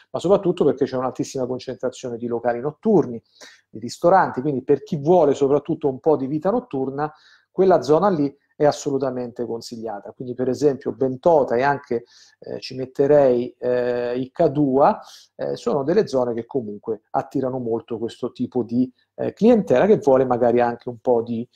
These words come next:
movimento, eh, serale.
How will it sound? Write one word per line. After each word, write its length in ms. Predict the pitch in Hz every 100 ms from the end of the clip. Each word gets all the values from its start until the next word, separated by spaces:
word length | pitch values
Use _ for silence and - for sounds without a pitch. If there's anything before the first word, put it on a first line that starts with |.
| _ _
movimento, 960 | 131 139 143 151 127 127 123 - 131 131 _ _
eh, 280 | 127 123 123
serale. 560 | - 135 117 101 104